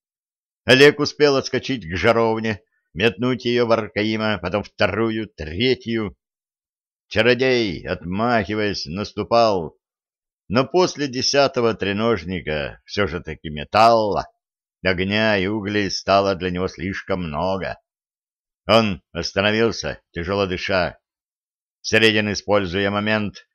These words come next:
перемахнул святилище, схватил Урсулу, сдернул с жертвенного кресла и прижал к себе, выставив вперед саблю.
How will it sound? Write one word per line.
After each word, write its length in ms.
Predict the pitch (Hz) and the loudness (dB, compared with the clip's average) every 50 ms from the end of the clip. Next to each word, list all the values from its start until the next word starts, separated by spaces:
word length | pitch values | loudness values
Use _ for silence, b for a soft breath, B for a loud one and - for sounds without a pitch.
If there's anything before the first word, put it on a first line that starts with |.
| _ _ _ _ _ _ _ | _ _ _ _ _ _ _
перемахнул 640 | - 90 95 101 107 101 - - 123 123 123 120 117 | -4 -2 0 0 0 -2 -2 -4 -4 -4 -4 -4 -6
святилище, 720 | - - 82 85 - - 87 80 78 71 69 - - 67 65 | -6 -8 -10 -10 -8 -6 -8 -6 -6 -8 -10 -12 -14 -12 -10
схватил 640 | - - - - 98 110 110 - 139 135 127 110 | -8 -8 -8 -2 -2 -2 0 0 -2 -2 -2 -2
Урсулу, 760 | 101 90 98 98 92 - - - 92 85 78 69 65 62 _ _ _ _ _ _ _ _ _ | -4 -6 -6 -8 -8 -8 -8 -8 -6 -6 -6 -8 -10 -14 _ _ _ _ _ _ _ _ _
сдернул 760 | - - - - 123 - 131 131 127 120 110 104 98 92 87 76 | -14 -10 -10 -10 -4 2 4 6 6 6 4 2 -2 -6 -6 -8
с 40 | |
жертвенного 680 | - - - 113 110 107 87 - - 95 92 92 92 87 | -8 -4 2 2 2 2 2 0 -4 -4 -2 -2 -4 -2
кресла 440 | - 107 110 110 98 - - 80 | -2 -2 -2 -2 -2 -4 -6 -8
и 40 | 82 | -8
прижал 460 | - 90 90 90 87 104 104 101 95 | -6 -6 -6 -4 0 0 0 0 0
к 60 | - - | -2 -8
себе, 520 | - - 98 98 95 92 85 71 67 - _ _ _ _ _ _ _ | -10 -8 -6 -4 -2 -2 -2 -2 -6 -10 _ _ _ _ _ _ _
выставив 560 | - - 98 95 - - 90 85 87 85 76 | -4 -2 -2 -2 -2 -4 -6 -6 -6 -6 -8
вперед 320 | _ - 95 90 90 85 - | _ -4 -2 -2 -2 -2 -4
саблю. 580 | - - 90 85 73 65 58 58 57 50 - | -6 -4 -2 -2 -2 -4 -8 -12 -14 -14 -16